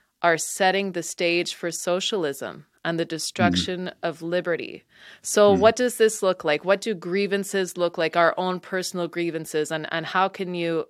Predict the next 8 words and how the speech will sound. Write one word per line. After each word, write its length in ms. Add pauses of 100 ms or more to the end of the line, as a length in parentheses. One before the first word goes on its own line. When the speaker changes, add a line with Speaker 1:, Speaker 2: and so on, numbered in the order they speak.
Speaker 1:
elaborate 600 (120)
on 360
what 240
you 80
mean 240
there? 260 (1400)
Speaker 2:
Well, 420 (1200)
um, 440